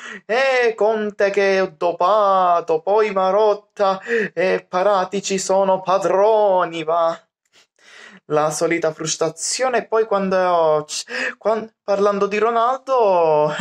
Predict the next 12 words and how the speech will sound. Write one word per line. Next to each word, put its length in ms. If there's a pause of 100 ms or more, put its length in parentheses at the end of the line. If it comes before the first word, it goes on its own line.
(380)
<laughs> 500
parlando 520
di 120
Ronaldo, 800 (720)
quando 300
era 160
Real 200
Madrid, 380
eh, 480
tutto 260
a 140
posto. 640